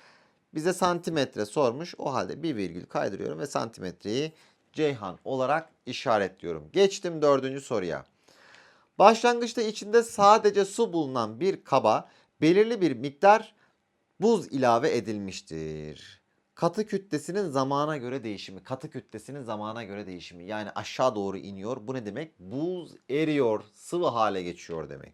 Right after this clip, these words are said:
Peki. İkinci grafikte sıvı kütlesinin zamana göre değişimi.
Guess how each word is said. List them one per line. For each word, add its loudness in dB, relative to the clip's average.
Peki. -4
İkinci -2
grafikte 2
sıvı -4
kütlesinin -4
zamana 0
göre 0
değişimi. -8